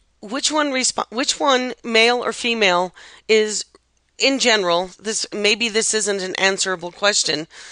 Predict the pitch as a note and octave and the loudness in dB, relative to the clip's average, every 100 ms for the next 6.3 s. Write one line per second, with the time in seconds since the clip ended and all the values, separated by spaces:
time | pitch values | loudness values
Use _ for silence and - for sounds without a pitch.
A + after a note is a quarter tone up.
0 | - - - F#3+ G3+ G3+ G3+ G#3+ F#3+ F#3+ | -20 -10 -2 0 2 0 0 0 2 0
1 | G3 G3 F#3+ F#3+ F#3+ - A3 A#3 F3 F3 | -2 -4 -4 -4 -4 0 2 2 -2 -6
2 | - - G3 F#3 G3+ B3 G#3 G#3 F3 E3+ | -8 -4 -2 -2 -4 -6 -8 -4 -2 -2
3 | F3+ - F#3 - - F3+ - G#3+ F#3+ F#3+ | -4 -6 -6 -6 -2 -2 -2 -4 0 2
4 | A#3 - D#3+ E3 F3 - - - - A#3+ | 2 -2 -4 -4 -4 -10 -20 -8 2 4
5 | C4 F#3 F3 - - F3+ - G#3+ G3 G#3 | 4 0 -4 -6 -6 -2 0 0 2 2
6 | G3 C#3+ E3 | 4 0 -6